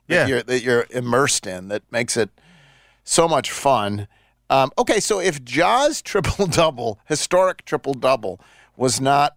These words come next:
Speaker 1: the highlight of the game last night, or was not the most notable thing from the game last night, or the most interesting thing from the game last night, what was?
Speaker 2: I mean, it, it might have been. It's just, for me, like,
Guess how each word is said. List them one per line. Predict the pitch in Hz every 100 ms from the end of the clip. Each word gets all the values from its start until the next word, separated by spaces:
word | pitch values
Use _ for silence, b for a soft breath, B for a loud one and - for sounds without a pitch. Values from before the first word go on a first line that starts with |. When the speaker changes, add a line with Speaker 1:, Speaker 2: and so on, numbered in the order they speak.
| - -
Speaker 1:
the | 127
highlight | 107 113 143 147 123 113
of | 110 101
the | 110
game | 127 147 131
last | 92 92 -
night, | 92 107
or |
was | 131 131
not | 139 -
the |
most | 120 120 -
notable | 123 127 139 147 123
thing | 120 120 117
from | - 110
the | 113
game | 127 139
last | 107 101 -
night, | 107 113
or |
the | 113
most | 120 - -
interesting | 143 - 127 123 113
thing | 123 113
from | 113
the | 107
game | 120 131
last | 113 107
night, | 113 107 B B B B
what | 123 131
was? | 156 - - - _ 262
Speaker 2:
I | 277
mean, | 247
it, | 220 240 196
it | 220
might | 208 180 135
have | 117
been. | 120 135
It's | 160
just, | 208 175 -
for | - 180
me, | 151 165 185 165 143 135 120
like, | 139 123 -